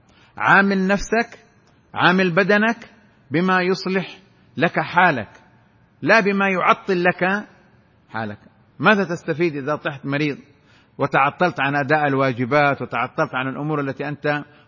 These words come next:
مطالب بأن تقوم بها؟ ساعة وساعة، ساعة وساعة. نعم.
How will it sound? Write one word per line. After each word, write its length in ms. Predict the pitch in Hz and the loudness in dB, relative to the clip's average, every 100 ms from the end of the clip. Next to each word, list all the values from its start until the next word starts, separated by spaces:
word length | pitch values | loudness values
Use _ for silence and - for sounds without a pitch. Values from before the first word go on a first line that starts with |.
| 123 | -10
مطالب 440 | 127 185 180 147 | 0 2 4 2
بأن 220 | 147 147 | -4 -6
تقوم 380 | 147 - 160 165 165 180 - _ _ _ _ | -6 -2 -2 0 0 -2 -8 _ _ _ _
بها؟ 340 | 107 123 123 139 _ _ _ | -8 -6 -6 -10 _ _ _
ساعة 720 | - 170 156 156 165 185 196 - _ _ _ _ _ _ - | -2 2 2 0 -4 -4 -8 -16 _ _ _ _ _ _ -8
وساعة، 420 | 175 - 82 95 - | -8 -8 -16 -18 -20
ساعة 600 | - - 147 127 120 151 160 294 | -10 -2 -2 -2 -6 -6 -8 -8
وساعة. 380 | 127 - 85 90 | -8 -8 -12 -4
نعم. 220 | 123 101 | -2 -2